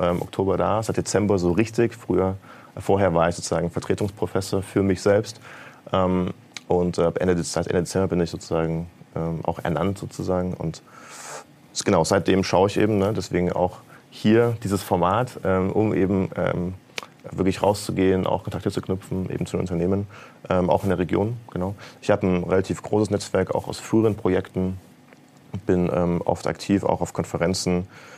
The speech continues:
beispielsweise auch, ähm, bei Unternehmen vor Ort. Also kann man ja auch auf YouTube, gibt's auch einige Videos von mir, die man sich anschauen kann von Vorträgen. Also das versuche ich schon irgendwie aufzubauen, dass man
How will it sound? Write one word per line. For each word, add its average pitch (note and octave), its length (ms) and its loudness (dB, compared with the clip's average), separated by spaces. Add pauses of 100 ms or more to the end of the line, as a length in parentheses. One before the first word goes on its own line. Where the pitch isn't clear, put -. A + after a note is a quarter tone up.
(140)
beispielsweise E2 880 0
auch, E2+ 360 -4
ähm, E2 380 -2
bei - 80 -2
Unternehmen F2 480 0
vor - 180 -6
Ort. F#2 280 0
Also E2 200 -6
kann E2+ 160 -6
man E2+ 140 0
ja E2+ 100 0
auch - 120 -4
auf - 100 -12
YouTube, F#2+ 360 -2 (400)
gibt's - 180 -6
auch - 100 -2
einige E2+ 580 2
Videos F#2 260 0
von F2+ 140 -2
mir, F2+ 240 0 (140)
die - 60 -8
man F2 120 -2
sich E2+ 160 -4
anschauen F2 240 -2
kann E2+ 160 -4
von E2+ 140 -6
Vorträgen. F2 560 -2 (280)
Also F2+ 300 2
das G2+ 120 -2
versuche F#2+ 220 2
ich F#2 60 -4
schon F#2 280 0
irgendwie F2+ 280 0
aufzubauen, F2 600 0
dass - 160 -12
man E2+ 300 0